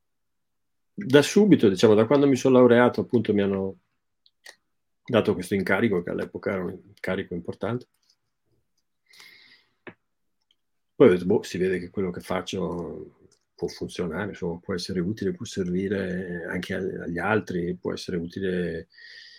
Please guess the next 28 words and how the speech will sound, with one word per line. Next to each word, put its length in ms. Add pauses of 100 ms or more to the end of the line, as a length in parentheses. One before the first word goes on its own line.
(140)
posso 240
essere 220
un 80
fotografo 440
buono 260
per 140
le 80
aziende 600
o 60
per 120
gli 80
architetti." 640
Pensavo 340
di 60
essere 240
un 60
fotografo 420
buono 240
per 120
gli 40
architetti, 640 (360)
invece, 680 (1040)
a 120
parte 400 (300)
poche, 1200 (440)
poche 240
esperienze 580
positive, 720